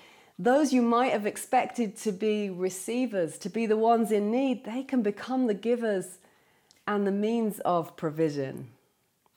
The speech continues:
So if you're wondering where God's provision is gonna come from, if you're looking around and thinking,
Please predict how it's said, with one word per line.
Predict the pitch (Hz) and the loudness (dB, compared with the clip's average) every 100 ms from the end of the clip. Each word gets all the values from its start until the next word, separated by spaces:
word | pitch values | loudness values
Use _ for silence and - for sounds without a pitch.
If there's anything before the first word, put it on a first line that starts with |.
| _ _ _ _ _ _ _ _ _ _ | _ _ _ _ _ _ _ _ _ _
So | - | -14
if | 185 233 | -10 -2
you're | 240 | -2
wondering | 214 214 214 185 165 170 | 0 -2 -2 -4 -4 -4
where | 175 180 175 | -2 -2 -4
God's | 165 156 - | -4 -6 -8
provision | 165 156 170 156 151 | -14 -8 -6 -6 -6
is | 151 147 | -8 -10
gonna | 156 151 | -12 -10
come | 151 147 | -12 -12
from, | 143 135 | -10 -12
if | 139 190 | -12 -8
you're | 226 | -4
looking | 226 220 202 185 | -4 -6 -6 -6
around | 165 185 190 165 | -4 -4 -4 -4
and | 151 | -6
thinking, | 160 190 185 185 160 | -4 -4 -2 -4 -6